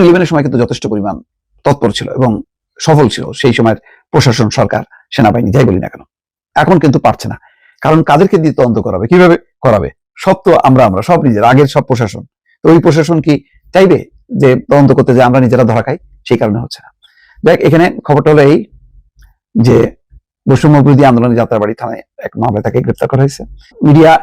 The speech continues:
and Publication Relations বিভাগের উপকমিশনার ডিসি মোহাম্মদ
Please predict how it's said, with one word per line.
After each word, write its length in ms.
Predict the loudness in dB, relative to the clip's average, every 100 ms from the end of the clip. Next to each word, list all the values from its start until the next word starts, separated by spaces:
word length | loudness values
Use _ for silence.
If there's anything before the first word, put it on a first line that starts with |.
| 0
and 120 | -2 2
Publication 440 | 0 0 -4 -4 -2 0
Relations 480 | 0 -4 -4 -4 0
বিভাগের 280 | 2 2 2 0
উপকমিশনার 500 | 0 -2 0 0 0
ডিসি 200 | -2 -2 -4 -6 _ _
মোহাম্মদ 240 | 2 2